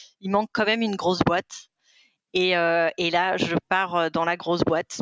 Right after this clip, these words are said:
parce que, euh, j'ai des entretiens. Et au final, je sais que quand j'ai les entretiens, je fais une erreur,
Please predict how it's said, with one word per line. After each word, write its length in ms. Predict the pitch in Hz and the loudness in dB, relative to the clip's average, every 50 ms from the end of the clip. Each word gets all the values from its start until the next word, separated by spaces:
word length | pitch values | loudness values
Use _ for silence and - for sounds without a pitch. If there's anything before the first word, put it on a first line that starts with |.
| - _ | -8 _
parce 240 | - 160 160 - - | -6 -6 -6 -6 -6
que, 120 | - 175 | -4 -2
euh, 300 | 175 180 175 160 156 156 | 0 0 0 0 0 0
j'ai 140 | 156 165 165 | -2 -4 -4
des 180 | 165 170 151 160 | -4 -4 -6 -6
entretiens. 560 | 143 139 - - 170 - - 190 190 208 - - | -8 -8 -8 -6 -6 -4 -2 -2 -2 -2 -4 -6
Et 160 | - 175 175 | -4 -2 0
au 100 | 165 185 | 0 0
final, 380 | 196 - - 220 220 220 226 208 | 0 0 -4 -2 0 -2 -2 0
je 100 | 196 196 | 0 -2
sais 220 | - - - 247 | 0 0 -2 -4
que 140 | - - 208 | -4 -4 -6
quand 180 | - - 190 185 | -4 -2 -4 -2
j'ai 140 | - 185 | -2 -4
les 180 | 170 175 165 170 | -4 -4 -4 -4
entretiens, 540 | 170 165 - - 180 - - - 175 175 170 | -4 -4 -4 -6 -8 -6 -6 -6 -6 -6 -2
je 160 | 160 170 165 | -2 -4 -2
fais 200 | - - 185 190 | 0 -2 -2 -2
une 140 | 185 180 170 | -2 -2 -4
erreur, 400 | 165 160 165 196 247 277 247 | -2 0 0 0 0 0 -2